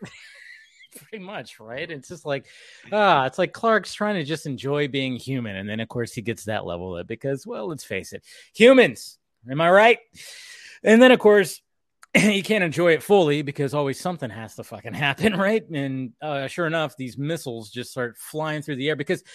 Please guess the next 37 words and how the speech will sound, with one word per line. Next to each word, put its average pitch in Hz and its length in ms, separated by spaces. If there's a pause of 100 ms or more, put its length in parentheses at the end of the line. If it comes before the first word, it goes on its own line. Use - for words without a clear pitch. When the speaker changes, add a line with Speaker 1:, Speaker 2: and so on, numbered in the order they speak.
(140)
Speaker 2:
he's 214 240
right 180 180
on 160 80
the 135 80
coast 147 540
and 120 180
Stryker's 147 400
Island's, 127 420
like, 110 140
right 151 380
out 151 260
there. 98 380 (280)
So 131 140
then, 135 160
of 131 80
course, 131 220
we 123 60
get 113 120
these 110 240
m-, 135 260
missiles 131 440
that 113 120
are 110 80
just 110 220
being 117 220
shot 127 400 (120)
at 131 220 (420)
the 131 80
prison 135 680
and, 117 180
of 110 60
course, 120 260
hit 135 240
the, 110 260 (260)
hit - 160
the 143 80
walls 135 640